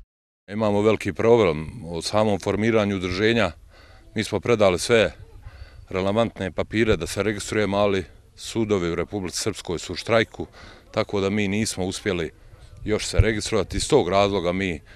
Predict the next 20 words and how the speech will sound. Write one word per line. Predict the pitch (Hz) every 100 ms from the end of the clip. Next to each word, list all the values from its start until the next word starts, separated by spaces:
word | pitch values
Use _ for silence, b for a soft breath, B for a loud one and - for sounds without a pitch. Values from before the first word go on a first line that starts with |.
| B B B
danas | 107 107 98 -
ovo | 107 92
nazivamo | 95 92 87 87 87
donatorski | 80 90 82 - 78 - 85 67 - -
ručak, | 92 101 - - 90
jer, | 90 90
jer | 104 98 85 - B B -
da | 107
smo | - 95
uspjeli | 104 - 98 85
registrovati | 107 101 - 104 95 -
se, | 101
imali | 101 98 85
bi |
žiro | 82 98 95 95
račun | 101 - 95 80 B B B
i | 98
sve | - 113
bi | 95 92
bilo | - 101 104 87